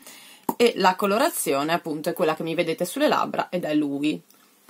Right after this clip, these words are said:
Appena messo, quindi non so bene quanto mi durerà, quanto sia valido, eccetera. È comunque un rossetto morbido,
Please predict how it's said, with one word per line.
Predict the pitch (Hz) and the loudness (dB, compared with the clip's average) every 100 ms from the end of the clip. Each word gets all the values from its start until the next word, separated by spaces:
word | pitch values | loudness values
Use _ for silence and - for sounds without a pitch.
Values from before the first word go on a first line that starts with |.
| - | 0
Appena | 208 214 208 226 | 0 4 2 2
messo, | 196 190 208 | 2 0 -2
quindi | 196 185 185 | -2 -2 0
non | 180 180 | 0 0
so | - 175 170 | 2 4 6
bene | 175 170 165 170 | 4 2 2 0
quanto | - 151 170 | 0 0 0
mi | 151 | -2
durerà, | 147 143 131 165 160 165 - | -2 -2 2 6 6 4 0
quanto | 160 143 151 - 143 143 135 123 120 120 117 107 123 131 - | -2 -2 -2 -4 -2 0 2 0 0 0 0 -2 -2 -4 -4
sia | - 175 147 | -4 0 2
valido, | 156 165 156 147 151 | 4 4 4 0 -2
eccetera. | - 160 - 185 208 - - - - | -2 -2 2 2 2 -6 -20 -20 -6
È | - 208 | 4 4
comunque | 226 190 170 185 | 4 0 2 2
un | |
rossetto | 170 - 156 185 | 2 0 -2 0
morbido, | 170 143 147 165 175 208 | 2 2 2 2 2 2